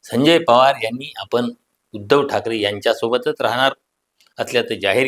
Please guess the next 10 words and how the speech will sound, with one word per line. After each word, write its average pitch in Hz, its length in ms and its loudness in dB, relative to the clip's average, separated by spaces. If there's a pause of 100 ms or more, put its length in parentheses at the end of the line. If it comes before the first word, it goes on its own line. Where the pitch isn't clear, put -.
केलेलं 135 280 2
आहे. 139 80 0 (1500)
दरम्यानच्या 143 460 2
काळात 151 240 2 (120)
या 143 140 4
सगळ्या 139 400 2
वादानंतर 131 640 -2
ते 123 120 -10
मुंबईला 120 440 0
गेले, 139 340 -4